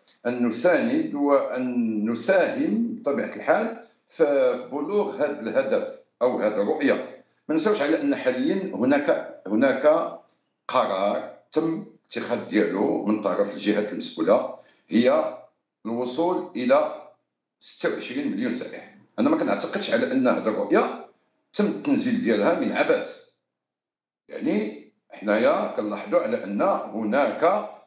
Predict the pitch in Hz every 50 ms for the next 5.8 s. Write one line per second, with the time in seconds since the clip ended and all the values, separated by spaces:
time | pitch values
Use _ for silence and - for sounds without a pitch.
0 | _ _ _ _ - 110 113 110 107 101 98 92 95 92 - - 95 104 - -
1 | 139 113 95 85 90 101 127 170 208 254 269 - - _ _ _ _ _ _ -
2 | - 90 90 113 269 127 - - 311 - - - 147 135 123 113 95 90 - -
3 | - 101 - - 151 175 180 156 131 123 113 - - - - 95 78 78 80 95
4 | 120 156 196 220 - - 110 101 120 117 117 123 123 123 180 - - - - -
5 | 139 156 175 170 - - - - - - - - - - -